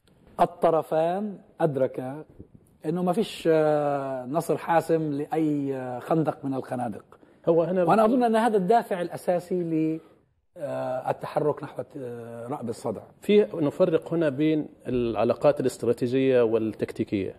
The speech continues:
Speaker 2: يعني العلاقات التركية القطرية دي استراتيجية، العلاقات المصرية اليونانية أيضا استراتيجية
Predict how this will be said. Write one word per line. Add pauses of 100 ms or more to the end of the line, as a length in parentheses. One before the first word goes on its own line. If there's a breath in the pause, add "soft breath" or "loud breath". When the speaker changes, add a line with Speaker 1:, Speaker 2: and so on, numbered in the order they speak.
Speaker 2:
يعني (480 loud breath)
العلاقات
التركية
القطرية (880)
دي
استراتيجية، (500 soft breath)
العلاقات
المصرية
اليونانية
أيضا
استراتيجية